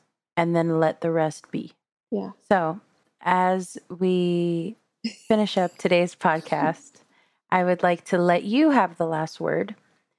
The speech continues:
Speaker 1: What is life accordion to you?
Speaker 2: Life accordion to me is jokes and pranks and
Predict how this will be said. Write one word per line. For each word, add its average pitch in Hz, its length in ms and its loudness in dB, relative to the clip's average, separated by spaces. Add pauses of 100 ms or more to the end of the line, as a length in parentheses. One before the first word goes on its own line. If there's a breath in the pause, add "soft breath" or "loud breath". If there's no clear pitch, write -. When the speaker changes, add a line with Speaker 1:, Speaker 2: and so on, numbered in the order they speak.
(380)
Speaker 1:
What 208 400 0
is 214 220 -2
life 190 480 0 (560)
accordion 165 800 -2
to - 100 -10
you? 165 260 -8
Speaker 2:
Life 233 380 -2 (100)
accordion 240 800 -6 (180)
to 262 80 -8
me 202 540 -10 (640)
is 190 1300 -6 (800)
jokes 208 600 -4
and 131 260 -12
pranks - 800 -10
and 151 180 -10